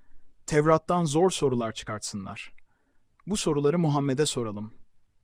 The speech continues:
Cevap veremezse rüsva olur." Velid ve Ebu Cehil Mekke'den bir heyetle birlikte Medine'ye gittiler. Hayber, Kurayza ve Vadiül Kura Yahudilerinin alimlerine danıştılar.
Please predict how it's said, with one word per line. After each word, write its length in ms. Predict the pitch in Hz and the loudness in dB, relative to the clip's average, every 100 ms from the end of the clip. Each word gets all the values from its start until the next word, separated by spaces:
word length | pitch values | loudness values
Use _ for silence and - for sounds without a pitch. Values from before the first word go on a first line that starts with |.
| - | 0
Cevap 380 | 147 151 147 | 4 4 4
veremezse 580 | 151 185 151 117 - 190 | 2 2 2 -2 -2 -2
rüsva 400 | 156 - 131 110 | -2 -4 -4 -4
olur." 400 | - - 107 - _ _ _ - _ _ _ _ _ _ - | -6 -10 -14 -18 _ _ _ -20 _ _ _ _ _ _ -6
Velid 300 | 143 151 214 - | 2 4 4 2
ve 80 | 156 | 2
Ebu 200 | 156 170 | 2 0
Cehil 300 | 156 151 156 | 0 0 0
Mekke'den 560 | 151 160 143 147 143 | -2 0 0 0 0
bir 120 | 165 180 | 0 2
heyetle 380 | 143 135 131 | 2 2 -2
birlikte 400 | 123 117 120 - | -2 -4 -6 -4
Medine'ye 480 | 190 139 135 139 123 | -2 0 0 0 0
gittiler. 640 | 113 110 - 104 104 - - - - _ _ _ _ | -2 -8 -14 -12 -12 -14 -20 -20 -20 _ _ _ _
Hayber, 480 | 156 156 151 170 | 2 4 4 2
Kurayza 460 | 165 156 156 151 160 | 0 0 0 2 2
ve 140 | 156 | 2
Vadiül 420 | 143 135 135 139 127 | 2 0 0 -4 -4
Kura 440 | - 180 123 139 - _ | 0 2 0 -2 -12 _
Yahudilerinin 600 | 147 147 151 147 143 190 208 | -2 0 0 0 2 2 2
alimlerine 640 | 143 143 139 139 143 151 | 2 2 2 0 0 -2
danıştılar. 720 | 123 110 - - - - - | -2 -4 -10 -12 -12 -14 -18